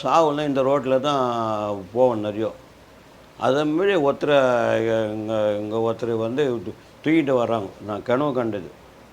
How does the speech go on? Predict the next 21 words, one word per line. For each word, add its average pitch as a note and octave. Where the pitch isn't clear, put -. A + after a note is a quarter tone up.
அவர் A#2
இறந்துட்டேன்னு D#3+
சொல்றாங்க. B2+
ஆனா E3
அவர் C#3+
வந்து D#3
முன்ன E3+
வர்றப்போ D3+
வந்து C#3+
ஒரு C3
மேல C#3
தாளத்தோட, C3+
ஆனா D3
அந்த C3+
சாவுன்ற D#3
இந்த C3
இதுல C3
வரல. A2
ரொ-, B2
ரொம்ப D#3+
அட்டகாசமா, D3+